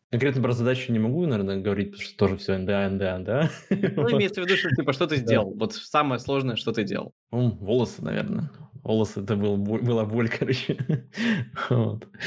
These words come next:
Speaker 1: Потому что там очень, просто не существует на данный момент просто какого-то прям чёткого конкретного пайплайна, как это было бы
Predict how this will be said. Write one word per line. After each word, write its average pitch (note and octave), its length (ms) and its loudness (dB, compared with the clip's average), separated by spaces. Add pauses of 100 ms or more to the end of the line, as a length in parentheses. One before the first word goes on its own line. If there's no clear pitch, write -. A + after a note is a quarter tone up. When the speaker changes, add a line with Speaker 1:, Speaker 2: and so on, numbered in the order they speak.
(160)
Speaker 1:
Потому C3 180 0
что - 140 -10
там B2 160 2
очень, A#2 760 -4 (280)
просто C3 240 -2
не B2+ 160 2
существует B2+ 540 -2
на A2 100 0
данный G#2+ 240 0
момент G#2 260 0
просто - 220 -12
какого-то G#2 380 0
прям G#2+ 360 -2
чёткого A#2 360 0
конкретного G2+ 440 0
пайплайна, B2 460 -2
как - 180 -6
это G#2 140 -2
было G2+ 260 0
бы F#2+ 320 -4